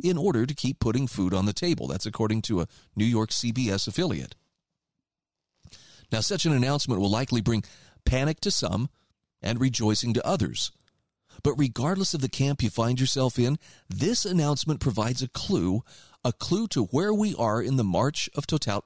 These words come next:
to totalitarianism. Urging other state officials to follow in his footsteps, de Blasio and his team of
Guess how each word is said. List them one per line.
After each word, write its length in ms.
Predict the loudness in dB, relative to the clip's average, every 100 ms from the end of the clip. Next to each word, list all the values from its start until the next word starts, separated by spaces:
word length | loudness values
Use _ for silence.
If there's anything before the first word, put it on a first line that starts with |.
| -4
to 200 | -2 0
totalitarianism. 1160 | -2 0 0 0 0 0 0 -2 -6 -10 -12 -16 _ _ _ _ _ _ _ _ _ _ -4
Urging 380 | 0 2 2 2
other 160 | 2
state 260 | 2 0 0
officials 400 | 0 0 0 -2
to 100 | -4
follow 340 | -2 0 2 2
in 80 |
his 140 | 2 0
footsteps, 500 | -2 0 -2 -4 -4
de 80 | -4
Blasio 540 | 0 0 0 0 0
and 100 | 2
his 140 | 0
team 240 | -2 -2
of 100 | 0